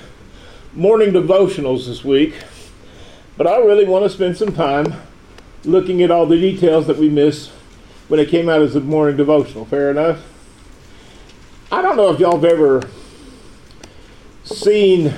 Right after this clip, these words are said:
something change in an instant.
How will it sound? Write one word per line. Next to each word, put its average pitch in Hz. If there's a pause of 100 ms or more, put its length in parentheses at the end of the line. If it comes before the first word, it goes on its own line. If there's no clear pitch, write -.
something 190
change 131 (460)
in 160
an 147
instant. -